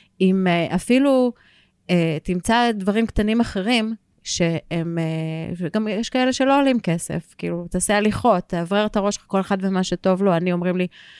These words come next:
ב-, בעיתות משבר, אומרים לי, "אולי תירשמי לאיזה חוג ספורט?" אני אומרת, "גם ככה אני סובלת, למה אני צריכה עוד יותר?" אז כל אחד ומה שטוב לו. אמ, בשביל להוריד את המשקל הזה,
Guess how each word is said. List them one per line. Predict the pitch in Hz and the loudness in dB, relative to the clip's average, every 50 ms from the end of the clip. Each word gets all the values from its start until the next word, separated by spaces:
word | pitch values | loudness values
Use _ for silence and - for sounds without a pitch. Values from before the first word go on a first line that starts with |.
| - - _ _ | -20 -20 _ _
ב-, | - 170 156 165 | 0 2 4 4
בעיתות | 180 165 - 196 196 214 | 4 4 4 2 0 2
משבר, | 208 190 175 190 190 180 185 | 0 0 2 2 2 2 2
אומרים | 185 185 185 180 180 175 | 0 0 -2 -2 -2 -4
לי, | 175 170 | -4 -2
"אולי | 170 170 170 185 | 0 2 2 4
תירשמי | 190 233 220 202 190 - - 185 175 | 4 4 4 4 2 2 2 2 4
לאיזה | 175 175 165 160 165 175 | 4 4 4 4 2 0
חוג | - - 185 175 170 | 0 2 0 0 0
ספורט?" | - - - - 185 170 170 170 175 - | -2 -4 -2 0 2 2 2 2 0 0
אני | 165 165 | 0 0
אומרת, | 165 175 175 175 | 0 0 0 0
"גם | 170 170 | 0 0
ככה | 165 208 220 226 - | 2 2 2 4 4
אני | 262 233 208 | 4 4 2
סובלת, | 180 - 185 170 160 175 160 151 165 - | 2 2 0 2 2 2 2 2 4 4
למה | 185 185 208 220 | 6 6 6 6
אני | 220 359 180 | 6 4 4
צריכה | - - - 180 - - - 170 170 | 4 4 4 4 4 4 4 4 6
עוד | 175 370 381 | 4 4 4
יותר?" | 170 - - - 147 - - 392 - - | 4 4 2 2 2 0 -4 -6 -4 -4
אז | - | -2
כל | 392 - 302 359 480 | 2 4 6 6 6
אחד | 494 311 277 262 247 | 6 6 6 6 4
ומה | 240 240 233 226 | 4 4 2 2
שטוב | - 247 233 311 247 208 190 185 - 175 | 2 2 2 2 2 2 2 2 2 2
לו. | 170 160 160 - 311 330 311 294 269 233 214 202 - - | 0 -2 -2 -2 -4 -4 -4 -6 -8 -10 -12 -10 -4 0
אמ, | 185 180 180 180 175 180 185 180 - - _ _ _ - | 2 4 4 4 4 2 0 -2 -4 -8 _ _ _ -6
בשביל | 185 202 196 190 - 190 180 185 277 311 349 349 233 | 0 2 2 2 2 0 0 2 4 4 4 6 6
להוריד | 208 202 196 190 180 220 254 269 | 6 6 4 4 4 2 2 2
את | 311 - - | 0 0 -2
המשקל | 196 180 156 156 - - - 233 214 226 254 | -2 -2 -2 -2 -4 -2 0 0 2 2 2
הזה, | 294 302 269 302 311 320 | 0 0 0 2 0 0